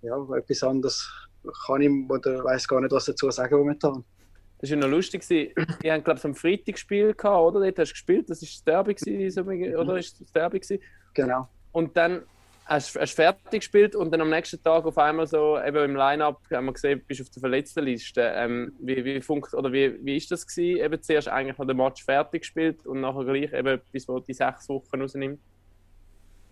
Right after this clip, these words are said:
Speaker 1: Ja, ich befürchte eben, dass es genau beim allerletzten Penalty passiert ist. Ich kann es nicht genau sagen, aber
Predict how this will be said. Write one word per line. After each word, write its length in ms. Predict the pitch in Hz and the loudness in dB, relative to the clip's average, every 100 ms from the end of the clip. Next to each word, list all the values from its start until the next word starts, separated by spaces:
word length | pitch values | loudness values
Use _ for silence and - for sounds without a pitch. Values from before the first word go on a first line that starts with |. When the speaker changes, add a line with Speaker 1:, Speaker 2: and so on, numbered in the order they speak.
| _ | _
Speaker 1:
Ja, 120 | 135 147 | 6 8
ich 180 | 175 | 8
befürchte 480 | 180 165 170 160 - | 6 4 4 4 4
eben, 160 | 151 147 | 4 2
dass 120 | 143 | 0
es 220 | 139 - _ | -8 -14 _
genau 320 | - 151 147 151 | -2 2 4 2
beim 160 | 147 151 | 0 -2
allerletzten 560 | 147 147 143 - 143 - | -2 0 -2 -6 -14 -8
Penalty 520 | 139 147 147 - 147 | -4 -2 -2 -4 -12
passiert 640 | - 143 - 143 139 - | -10 -10 -6 -6 -6 -12
ist. 340 | 120 - - - _ | -14 -12 -14 -18 _
Ich 140 | - 135 | -10 -2
kann 140 | 147 | 2
es 180 | 143 - | 2 -2
nicht 320 | 139 139 - | -4 -4 -4
genau 240 | 151 143 143 | -6 -4 -2
sagen, 400 | 151 156 160 143 | 0 0 0 -2
aber 380 | 139 143 135 | -2 -4 -4